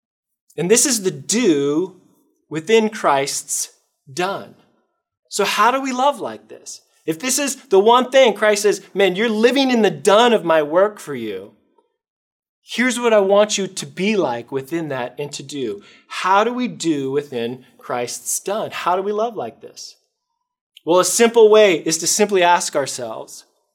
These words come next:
"What does love require of me?" If I'm supposed to love like this, what does love require of me?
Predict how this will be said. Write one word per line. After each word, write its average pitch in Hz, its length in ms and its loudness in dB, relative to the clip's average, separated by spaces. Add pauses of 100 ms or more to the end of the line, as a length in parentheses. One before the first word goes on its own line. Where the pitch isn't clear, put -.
(580)
"What 175 420 0
does 208 220 -8
love 131 400 -2
require 123 500 -14
of 107 140 -20
me?" 101 260 -20 (400)
If 147 140 -4
I'm 240 180 4
supposed 262 440 4
to 233 100 0
love 220 280 4
like 147 280 -2
this, 110 320 -10 (260)
what 196 640 2 (280)
does 214 240 0
love 135 520 0 (220)
require 131 800 -6
of 139 140 -8
me? 170 240 -6